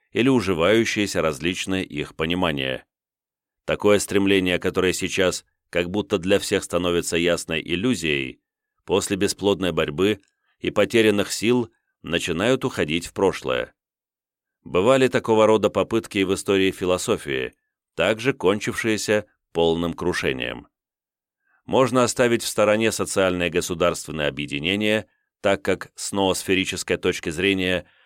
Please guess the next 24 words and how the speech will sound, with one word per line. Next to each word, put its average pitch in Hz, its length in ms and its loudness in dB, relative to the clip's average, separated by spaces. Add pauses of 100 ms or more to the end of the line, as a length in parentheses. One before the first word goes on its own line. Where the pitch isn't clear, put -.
они 101 260 -2
никогда 104 440 0
не 92 120 0
охватывали 87 580 0
сколько-нибудь 90 640 -2
значительных 85 640 -6
частей 80 400 -4
планеты. 82 560 -2 (840)
Так 85 180 0
называемые 90 760 0 (200)
«всемирные 98 800 0
империи» 90 580 -2 (360)
всегда 104 400 2
занимали 117 480 2
в 95 60 -4
сущности 117 640 -2
отдельные 85 540 0
участки 78 500 -4
суши 117 520 -4 (420)
и 104 140 2
всегда 95 420 -2
являлись 110 560 2
одновременно 95 640 -2
существующими, 95 1040 -4